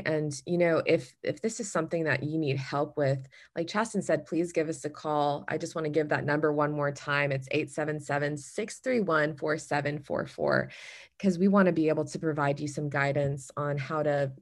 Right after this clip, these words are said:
just follow through with all this information. And so, Chasten, just kind of, um, diving a little deeper into this topic of Form nine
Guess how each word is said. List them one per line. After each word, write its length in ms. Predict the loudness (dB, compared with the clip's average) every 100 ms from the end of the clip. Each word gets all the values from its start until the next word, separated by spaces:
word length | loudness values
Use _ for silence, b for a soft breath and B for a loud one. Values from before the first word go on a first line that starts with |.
| _
just 240 | -12 -10 -2
follow 260 | 2 2
through 320 | 2 -2 0
with 160 | 0 0
all 160 | 0 0
this 180 | -2
information. 920 | -2 -4 -2 0 0 -4 -6 -6 -8 -10 B B B 0
And 120 | 0
so, 380 | 4 6 8 6
Chasten, 400 | 2 -2 -2 -2
just 300 | -4 -6 -2
kind 160 | 4
of, 200 | 4 2 -2
um, 160 | 0
diving 300 | 4 4 4
a 40 | 4
little 220 | 4 4
deeper 480 | 2 -2 0 4 4
into 300 | 2 -2 -2
this 180 | -2 -4
topic 480 | -4 -2 0 0
of 100 | -2
Form 280 | -2 -2 0
nine 260 | 0 0